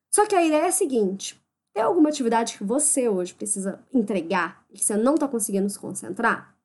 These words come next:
Elimine as suas distrações por um período.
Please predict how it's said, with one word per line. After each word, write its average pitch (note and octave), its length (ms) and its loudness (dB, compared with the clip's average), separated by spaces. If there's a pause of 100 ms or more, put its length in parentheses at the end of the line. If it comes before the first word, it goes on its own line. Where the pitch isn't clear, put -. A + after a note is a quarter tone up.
Elimine B3 1120 6 (180)
as C#4 140 0
suas G#3+ 580 0
distrações A3+ 800 -2
por - 140 -12
um B3 80 -4
período. D#4 580 -2